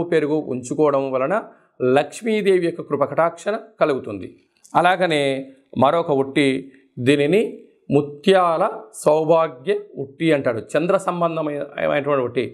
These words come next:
ఈ ఉట్టిని ఇంట్లో పెట్టుకోవడం వల్ల నిత్యము లక్ష్మీదేవి స్థిర నివాసంగా ఉంటుంది.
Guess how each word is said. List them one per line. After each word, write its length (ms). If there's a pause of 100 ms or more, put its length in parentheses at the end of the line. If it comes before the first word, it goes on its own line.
(340)
ఈ 60
ఉట్టిని 320
ఇంట్లో 200
పెట్టుకోవడం 400
వల్ల 140 (440)
నిత్యము 440 (220)
లక్ష్మీదేవి 600
స్థిర 280
నివాసంగా 560 (400)
ఉంటుంది. 400